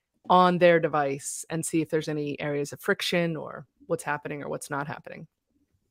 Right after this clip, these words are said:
Um, okay, so we've got a question here from Web Tactics. Web Tactics, I don't know who you are. I think you're a regular 'cause you said you're catching it live for the first time. Welcome.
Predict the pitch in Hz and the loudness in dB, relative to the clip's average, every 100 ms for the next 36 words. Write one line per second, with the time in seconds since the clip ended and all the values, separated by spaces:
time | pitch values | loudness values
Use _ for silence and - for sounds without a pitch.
0 | _ _ - - 196 180 170 - - - | _ _ -4 4 6 4 0 -10 -10 2
1 | 214 226 165 - 202 220 262 277 - 233 | 6 8 8 6 4 6 8 8 8 4
2 | - 214 208 196 - 175 190 196 - 185 | 4 0 2 0 0 4 4 4 6 6
3 | 175 - 214 - - - - - - 381 | 6 4 -2 -2 -8 -8 -12 -20 0 4
4 | 415 415 349 - 302 453 370 320 294 285 | 10 10 8 6 8 8 8 6 4 2
5 | 269 - _ 240 247 277 254 160 175 - | 2 -2 _ 0 2 4 6 4 2 -2
6 | 208 - 302 302 247 202 240 233 170 180 | -2 -2 -4 2 2 2 2 2 2 2
7 | - 180 190 185 185 - - 208 180 170 | -2 -6 -4 -6 -8 -18 -8 -6 -2 -2
8 | 165 _ _ _ - 180 170 - 170 226 | -4 _ _ _ -6 -4 -6 0 8 10
9 | 254 202 - 175 - 233 359 - 147 147 | 12 10 4 -4 0 -2 -2 -2 0 0
10 | 294 277 156 - 196 240 | 0 4 4 4 2 2